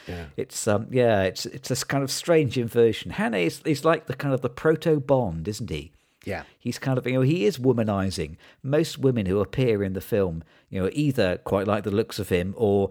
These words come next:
Speaker 2: they quite like the idea that he is, he is getting it on with some other woman in the film. He's always, you know, he's on the move.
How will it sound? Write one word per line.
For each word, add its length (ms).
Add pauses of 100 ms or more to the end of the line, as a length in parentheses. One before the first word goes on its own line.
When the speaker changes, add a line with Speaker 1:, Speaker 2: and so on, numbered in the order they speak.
(140)
Speaker 2:
they 140
quite 260
like 200
the 100
idea 420
that 140
he 240
is, 240
he 180
is 120
getting 280
it 60
on 180
with 140
some 320
other 240
woman 280
in 120
the 100
film. 280
He's 160
always, 300
you 100
know, 40
he's 120
on 160
the 60
move. 560